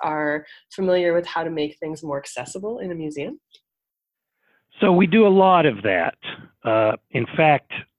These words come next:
Speaker 2: uh, yesterday, our, uh, accessibility coordinator, Maria Delgado, and I went over to another museum here in town called Locust Grove. It's a historic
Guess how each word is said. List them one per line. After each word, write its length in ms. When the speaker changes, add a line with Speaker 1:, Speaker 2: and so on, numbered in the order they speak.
Speaker 2:
uh, 540
yesterday, 680
our, 400
uh, 380
accessibility 640
coordinator, 680
Maria 320
Delgado, 800
and 140
I 160
went 220
over 260
to 400
another 420
museum 460
here 180
in 160
town 540
called 180
Locust 360
Grove. 300
It's 140
a 120
historic 320